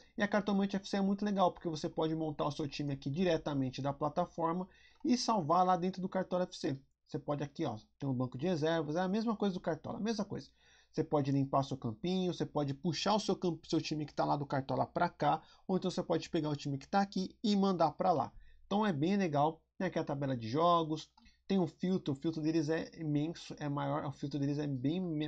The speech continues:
bem melhor do que, por exemplo, o filtro do Cartola. Me mostra aqui qual é o filtro de confiança do jogador, isso aqui é bem legal, pra gente identificar que os cara, se o cara é um mito, se é um quebra-galho, se é uma zica,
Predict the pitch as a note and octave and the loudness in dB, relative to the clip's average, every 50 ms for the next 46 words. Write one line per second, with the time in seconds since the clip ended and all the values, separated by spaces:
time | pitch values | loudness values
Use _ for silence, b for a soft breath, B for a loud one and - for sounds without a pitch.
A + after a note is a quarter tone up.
0 | C3+ A#2+ C3 D#3+ F#3+ G3+ F#3+ E3+ C#3+ C#3 C#3+ D3+ D#3 b b b b b b - | -2 -2 0 0 0 0 0 0 0 0 0 -2 -2 b b b b b b -10
1 | C#3 C#3 - D#3 - - D3 C#3 D3+ D#3 C#3+ C#3 - - D3 C#3+ C#3+ C3+ C3 C3+ | -10 -8 -8 -6 -4 -2 -2 -2 -2 -4 -6 -6 -6 -6 -6 -4 -4 -6 -6 -6
2 | C3+ B2+ - - - C#3 D3 D3+ C#3+ C#3 C3+ C3+ C3 C#3+ C#3+ C#3 - C#3 - C3+ | -6 -8 -6 -4 -2 0 0 2 2 0 0 0 -2 -4 -4 -6 -6 -8 -8 -8
3 | C#3 - D#3+ D#3+ D3 - - D#3+ C#3 - D3 D3+ - - F3+ F#3 F#3+ - - F#3 | -4 -2 -2 -2 -2 -2 -6 -10 -8 -8 -10 -10 -6 -4 -2 -2 -2 -2 -2 -2
4 | D#3+ D#3 E3 F3 D#3+ - D#3 D3+ C3+ C#3 C3+ C3 B2+ A#2+ C3 D3 D3 - D3 - | 0 0 0 0 -2 -2 -4 -2 -2 -2 -2 -2 -2 -2 -2 -4 -4 -4 -6 -4
5 | D3 C#3 B2+ B2+ C3+ D#3 E3+ D#3+ C3 A#2+ A#2+ C3 C#3 b b b b b b b | -4 -4 -2 -2 -2 -2 -2 -2 -2 -2 -2 -2 -2 b b b b b b b
6 | b b - D3 D3+ D3 C#3 D3+ D3+ D3 - - - D3 - C#3+ - - D3+ C#3+ | b b -2 0 0 2 2 0 -2 -4 -4 -6 -6 -6 -6 -8 -6 -4 -2 -2
7 | - C#3+ - - - - D3 - D#3 C#3+ C3+ C3 B2+ C3 B2 A#2 A#2 D3 E3 F3 | 0 -2 -4 -6 -8 -8 -6 -2 -2 0 0 0 -2 -4 -4 -2 -2 -2 -2 -2
8 | E3 - - C#3 C#3 - C#3 C3+ - C#3 B2+ B2 A#2 A2+ A#2+ C#3 D3+ C#3+ C3 C3+ | -4 -4 -6 -8 -6 -6 -6 -4 -2 -4 -2 -2 -4 -4 -2 -2 -2 -2 -4 -4
9 | - C#3+ C3 B2+ A#2+ A2+ G#2 A2 C3+ D#3 D#3+ D#3 - - | -6 -6 -6 -6 -6 -6 -4 -2 -2 -2 -4 -4 -8 -12